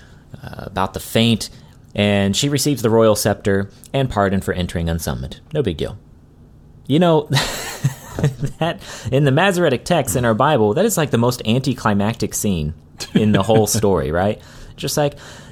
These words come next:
Speaker 1: she waited three days, she went in, and the king was like, "Here you go, royal scepter, no problem." That's it. You know, if you've read the Septuagint,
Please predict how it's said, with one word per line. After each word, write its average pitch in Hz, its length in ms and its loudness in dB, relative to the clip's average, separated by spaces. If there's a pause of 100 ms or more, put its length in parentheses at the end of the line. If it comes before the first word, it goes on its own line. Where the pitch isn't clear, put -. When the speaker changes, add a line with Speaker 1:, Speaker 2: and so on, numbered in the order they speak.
(200)
Speaker 1:
she 98 300 2
waited 190 320 4
three 180 180 0
days, 165 260 2
she - 120 0
went 156 240 0
in, 151 260 2 (200)
and 139 200 2
the 135 60 0
king 147 180 -4
was 139 120 -4
like, 143 140 -2
"Here - 180 -4
you 180 80 0
go, 139 340 4 (120)
royal 143 260 4
scepter, 90 540 -4
no 127 120 0
problem." 92 460 -2 (500)
That's 117 260 0
it. - 240 0 (540)
You 117 160 0
know, 127 180 4
if 113 180 -2
you've 117 140 -2
read 175 320 -2 (300)
the 104 140 -4
Septuagint, 95 840 0